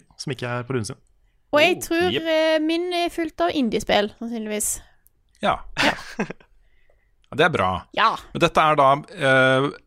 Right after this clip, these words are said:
Speaker 3: har alltid vært, altså jeg har jo alltid lagd årets spillkåringer i V G, og vi gjorde det hele tiden i Level Up-sammenheng. Det, tanken her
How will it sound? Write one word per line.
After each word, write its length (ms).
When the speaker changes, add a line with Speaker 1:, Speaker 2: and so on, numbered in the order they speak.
Speaker 3:
har 160
alltid 300
vært, 400
altså 180
jeg 80
har 140
jo 100
alltid 400
lagd 460
årets 380
spillkåringer 680
i 80
V 180
G, 120
og 80
vi 160
gjorde 320
det 140
hele 160
tiden 340
i 140
Level 260
Up-sammenheng. 720
Det, 140
tanken 460
her 220